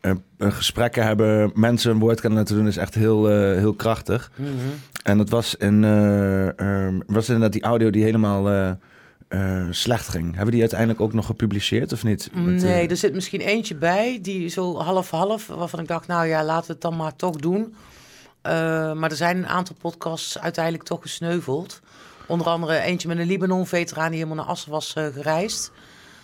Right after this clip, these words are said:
Speaker 2: Eh, die hebben we nog wel ergens op de computer staan. Misschien dat we nog een keertje zouden kunnen kijken, maar die heeft het niet overleefd.
Speaker 1: Ja, want later hebben we hem toch, toch nog wel een keer
Speaker 2: Ja, we hebben
Speaker 1: opnieuw
Speaker 2: een aantal
Speaker 1: opgenomen.
Speaker 2: podcasts hebben we opnieuw opgenomen, maar, eh, ja,
Speaker 1: Maar dat
Speaker 2: eh,
Speaker 1: was
Speaker 2: deze is bijvoorbeeld twee keer opgenomen. Ja, het is ook een keertje extra
Speaker 1: Was er
Speaker 2: opgenomen.
Speaker 1: was dat niet met, eh,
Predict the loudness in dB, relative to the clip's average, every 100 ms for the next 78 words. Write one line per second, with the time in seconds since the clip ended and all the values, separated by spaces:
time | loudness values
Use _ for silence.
0 | _ -8 -6 -4 0 0 0 0 0 0
1 | -2 -4 -6 -8 -6 -6 -8 -4 -4 -4
2 | -6 -6 -6 -6 -8 -10 -8 -8 -6 -6
3 | -6 -6 -8 -6 -4 -4 -6 -12 -12 _
4 | _ -20 -20 -4 -2 0 -2 -4 -2 -4
5 | -2 0 0 -2 -6 -16 -20 _ _ _
6 | -2 0 0 0 0 0 0 -2 0 0
7 | 0 0 2 0 2 2 4 4 4 2
8 | 2 2 2 2 4 4 2 0 -2 -2
9 | 0 0 0 -2 -4 -2 -2 -2 -4 -4
10 | -6 -4 -4 -4 -2 0 0 0 -2 -2
11 | -6 -12 -4 -2 2 2 2 0 -2 -2
12 | 0 0 0 -2 -2 -6 -6 -6 -4 -2
13 | -2 -4 -8 -12 -14 -12 -10 -8 -8 -4
14 | -2 -4 -4 -6 -8 -10 -12 -10 -8 -4
15 | -4 -6 -8